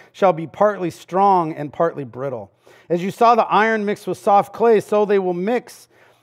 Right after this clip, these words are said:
with one another in marriage, but they will not hold together, just as iron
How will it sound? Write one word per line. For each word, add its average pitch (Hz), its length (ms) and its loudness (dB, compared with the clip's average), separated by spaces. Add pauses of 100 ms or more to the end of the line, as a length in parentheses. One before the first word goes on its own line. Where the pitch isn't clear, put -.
(140)
with 240 260 2
one 202 220 0
another 180 380 2
in 185 80 -2
marriage, 196 640 -2
but 180 180 -2
they 185 160 0
will 170 140 -4
not 202 380 0
hold 190 320 0
together, 156 500 -2
just 156 340 -4
as 147 140 -6
iron 139 520 -4